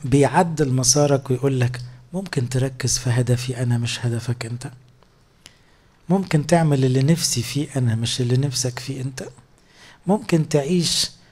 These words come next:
للغرض اللي خلقتك ليه مش للغرض اللي أنت اخترته؟ أنت ليه؟ مش أنا اللي عملتك؟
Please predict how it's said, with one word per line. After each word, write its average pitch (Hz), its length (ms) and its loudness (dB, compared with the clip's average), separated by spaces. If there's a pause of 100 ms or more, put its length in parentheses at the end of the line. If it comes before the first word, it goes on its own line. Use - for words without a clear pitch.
(240)
للغرض 156 540 4
اللي 160 180 2
خلقتك 165 760 -2
ليه 143 340 -2 (200)
مش 135 220 -6
للغرض 160 500 0
اللي 156 280 2
أنت 196 220 -2
اخترته؟ 156 580 -8 (1600)
أنت 135 200 -4
ليه؟ 160 340 2
مش 127 160 -2
أنا 185 120 0
اللي 165 140 2
عملتك؟ 160 520 -6